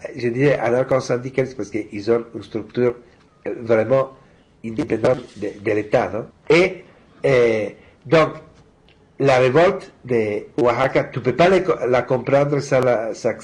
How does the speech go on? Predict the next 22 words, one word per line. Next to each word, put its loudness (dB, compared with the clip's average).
section -6
vingt-deux. 0
Et 4
ensuite, 2
ce 2
qui 2
reste 2
maintenant, 0
c'est -4
toujours 2
la 4
section -2
vingt-deux, 0
qui, 0
qui 2
a 6
amené 4
une 4
lutte, 2
euh, 2
la 4
section 4